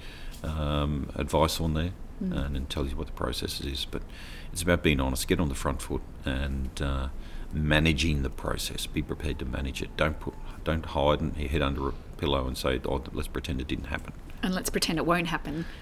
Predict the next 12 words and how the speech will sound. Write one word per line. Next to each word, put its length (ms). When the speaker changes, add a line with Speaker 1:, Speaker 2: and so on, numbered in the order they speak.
Speaker 1:
It, 120
yeah, 160
exactly 400
right. 180
Speaker 2:
Yeah. 160
Speaker 1:
Yeah, 60
that's 180
just, 160
just 180
as 60
bad. 260
Speaker 2:
Yeah. 180